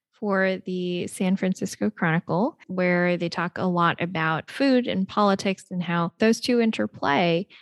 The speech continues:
So it's gonna be a very interesting and nuanced conversation. They talk about toeing the line between mass outrage versus over cultural appropriation versus, you know, just having flexibility <laughs> ar-, around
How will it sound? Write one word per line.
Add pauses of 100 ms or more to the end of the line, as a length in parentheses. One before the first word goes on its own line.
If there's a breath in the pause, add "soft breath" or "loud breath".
(140)
So
it's
gonna
be
a
very
interesting
and
nuanced
conversation. (180 soft breath)
They
talk
about (100)
toeing
the
line
between
mass
outrage
versus (240)
over
cultural
appropriation
versus, (320 loud breath)
you
know,
just (320)
having
flexibility
<laughs>
ar-,
around